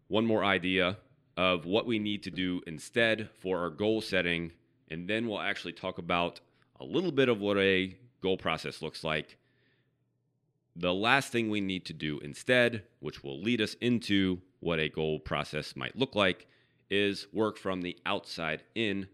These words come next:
instead of the inside out. So what does it mean to work from the outside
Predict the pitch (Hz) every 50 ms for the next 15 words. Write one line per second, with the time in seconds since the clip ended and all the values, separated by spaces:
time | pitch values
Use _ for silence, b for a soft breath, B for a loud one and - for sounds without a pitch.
0 | _ - 78 78 73 - - 80 73 69 69 64 60 73 - - - 58 57 57
1 | - - 58 57 60 58 - b b b b b b b - 110 104 - - -
2 | - - - _ _ _ _ _ _ _ _ _ _ _ _ _ _ _ _ _
3 | _ _ _ _ _ _ _ _ _ _ _ _ _ - - - 120 107 113 131
4 | 147 156 135 139 - 117 113 120 123 120 120 120 117 113 - - - - 104 98
5 | 90 85 92 104 104 104 101 - - - - - - 101 98 98 98 95 92 -
6 | 85 82 90 87 - - 92 95 98 - - - - 98 92 90 87 85 82 -